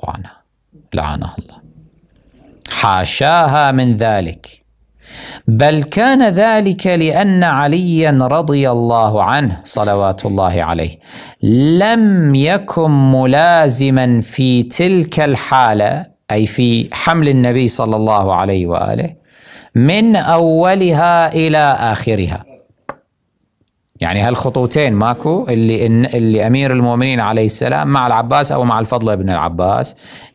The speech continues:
يشيلون النبي صلى الله عليه وآله من بيته الشريف إلى مصلاه في المسجد، الخطوتين أمير المؤمنين ما كان ملازما ل-، للنبي صلى الله عليه وآله،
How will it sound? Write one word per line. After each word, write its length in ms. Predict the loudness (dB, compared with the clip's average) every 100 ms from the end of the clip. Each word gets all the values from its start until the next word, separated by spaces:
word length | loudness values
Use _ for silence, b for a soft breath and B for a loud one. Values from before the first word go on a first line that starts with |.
| -10 -6
يشيلون 720 | -2 -2 0 0 2 2 2
النبي 360 | 2 2 0
صلى 260 | -2 -2 -2
الله 340 | 0 0 0
عليه 260 | 0 0 0
وآله 240 | 0 0
من 220 | 0 2 0
بيته 360 | 0 0 -2
الشريف 460 | -2 -2 -2 -2 -2
إلى 300 | -2 0 0
مصلاه 520 | 0 0 0 0 -2
في 140 | -2
المسجد، 600 | 0 0 -2 -2 -4 -4 B B -4
الخطوتين 840 | -2 -2 -2 -2 0 0 0 -2 B B B B -2
أمير 260 | 0 2 2
المؤمنين 260 | 0 2
ما 140 | 0 0
كان 320 | 0 0 2
ملازما 500 | 2 2 2 0 0
ل-، 500 | -2 -2 -2 0 0
للنبي 400 | 0 0 0 0
صلى 220 | -2 -2
الله 360 | -2 -2 -2 -4
عليه 220 | -6 -6
وآله، 320 | -8 -10